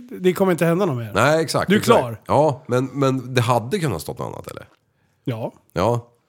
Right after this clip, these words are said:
Speaker 2: Men vad, det var
Speaker 1: Men då
Speaker 2: på den
Speaker 1: hade
Speaker 2: här
Speaker 1: du fått
Speaker 2: fjorton
Speaker 1: ett annat beslut. Då hade du fått, okej, eh, på grund av de här omständigheterna så hade du fått,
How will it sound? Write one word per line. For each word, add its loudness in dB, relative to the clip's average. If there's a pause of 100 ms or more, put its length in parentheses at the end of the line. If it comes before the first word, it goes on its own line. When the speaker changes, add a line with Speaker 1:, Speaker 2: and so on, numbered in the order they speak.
(200)
Speaker 2:
Men 2
vad, -2
det -4
var 0
Speaker 1:
Men 6
då 6
Speaker 2:
på 8
den 6
Speaker 1:
hade -
Speaker 2:
här 4
Speaker 1:
du 6
fått 6
Speaker 2:
fjorton 4
Speaker 1:
ett 0
annat 2
beslut. 0
Då 2
hade 2
du 2
fått, -4 (120)
okej, 0 (540)
eh, -2
på 4
grund 4
av 2
de 0
här 4
omständigheterna 0
så -4
hade -2
du 0
fått, -6